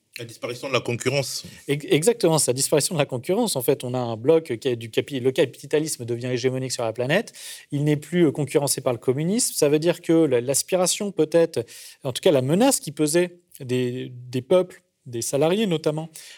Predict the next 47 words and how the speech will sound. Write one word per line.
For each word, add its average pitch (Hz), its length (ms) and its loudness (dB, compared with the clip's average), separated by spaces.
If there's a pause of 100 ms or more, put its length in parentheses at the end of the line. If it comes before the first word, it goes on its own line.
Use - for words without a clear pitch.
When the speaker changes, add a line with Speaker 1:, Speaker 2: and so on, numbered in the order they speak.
(140)
Speaker 2:
euh, 127 340 0
de 127 360 4
pouvoir, 139 420 0
de, 127 160 -4
de 131 140 -2
vouloir 127 340 -2
choisir 160 380 2
le 143 100 2
communisme 151 540 -2
plutôt 131 240 -8
que - 80 -18
le 127 60 -8
capitalisme 131 720 -6 (100)
a 117 140 -4
disparu. 151 560 0 (480)
Et 156 100 6
du 156 140 -2
coup, 269 160 6
les 175 80 8
classes 151 220 4
dominantes 156 420 0
ont 139 100 -4
pu 185 160 -4
s'en 143 160 -2
donner 151 240 -2
à 123 140 -6
cœur 170 200 0
joie. 156 260 0 (460)
Et, 170 240 6
euh, 123 480 4
et 117 60 0
donc, 151 240 0
ont 120 140 -2
pu, 143 320 2
euh, 117 100 0 (100)
euh, 113 460 -4
s'accaparer 139 880 0 (260)
tous 143 120 -6
les 131 100 2
pouvoirs, 143 560 0
s'accaparer 131 480 -4
de 120 100 0
plus 175 300 0
en 160 80 0
plus 139 200 -8
de 131 80 0
richesses. 147 460 -2